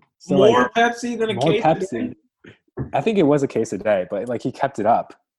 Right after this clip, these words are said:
Speaker 1: and he just wouldn't work out.
Speaker 2: That's
Speaker 1: So
Speaker 2: hard to do.
Speaker 1: now he, he's, like, three hundred pounds, I'm pretty sure.
Speaker 2: Through all of this, like, he's getting Hanes sponsorships.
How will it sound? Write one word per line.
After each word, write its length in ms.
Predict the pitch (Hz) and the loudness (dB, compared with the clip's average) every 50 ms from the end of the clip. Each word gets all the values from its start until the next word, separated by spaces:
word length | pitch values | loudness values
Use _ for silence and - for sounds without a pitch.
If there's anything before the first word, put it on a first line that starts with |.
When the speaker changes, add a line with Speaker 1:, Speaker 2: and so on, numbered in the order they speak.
| _ _ - | _ _ -14
Speaker 1:
and 80 | 120 120 | -10 -8
he 80 | 120 | -6
just 180 | 120 120 - - | -6 -6 -4 -2
wouldn't 160 | 131 120 117 | -2 -2 -2
work 180 | 113 104 92 - | -4 -6 -4 -2
out. 300 | 113 120 98 87 - _ _ _ _ - | -2 -2 -2 -4 -6 _ _ _ _ -8
Speaker 2:
That's 100 | 175 175 | -8 -8
Speaker 1:
So 60 | 156 - | -4 -2
Speaker 2:
hard 220 | 143 147 - - 123 | 2 2 2 2 2
to 60 | 117 - _ - | -2 -6 _ -4
do. 240 | 143 135 117 101 - _ _ _ _ _ _ _ - | -4 -4 -4 -6 -10 _ _ _ _ _ _ _ -8
Speaker 1:
now 260 | 127 131 139 156 156 | -6 -4 -2 0 0
he, 220 | 170 175 160 127 - - | 2 2 0 0 -2 -6
he's, 180 | 123 135 135 | -10 -8 -6
like, 160 | - 135 113 - _ - | -6 -6 -8 -8 _ -6
three 100 | - 127 | -4 -2
hundred 220 | 139 127 - 113 | -2 -2 -4 -6
pounds, 260 | - - 120 120 110 101 | -6 -6 -8 -8 -10 -12
I'm 80 | 95 | -14
pretty 200 | - 98 92 92 | -12 -12 -12 -12
sure. 220 | - - 90 87 85 _ - | -12 -14 -16 -18 -18 _ -10
Speaker 2:
Through 340 | - 190 247 285 294 294 233 | -4 2 4 6 6 6 4
all 340 | - - 185 240 277 285 277 | 2 0 2 2 2 4 2
of 120 | 254 196 | 0 2
this, 220 | 170 156 123 - - | 0 0 0 -2 -4
like, 100 | 127 - | -8 -6
he's 160 | 170 165 151 | -6 -4 0
getting 220 | 175 220 233 226 | 2 2 2 2
Hanes 540 | 185 156 135 165 180 208 233 240 226 - - | 0 0 -2 -2 0 0 0 0 0 -2 -4
sponsorships. 760 | - 151 139 135 131 127 - 113 110 - - 113 101 - - | -4 -4 -4 -4 -4 -6 -6 -8 -8 -6 -8 -8 -8 -10 -14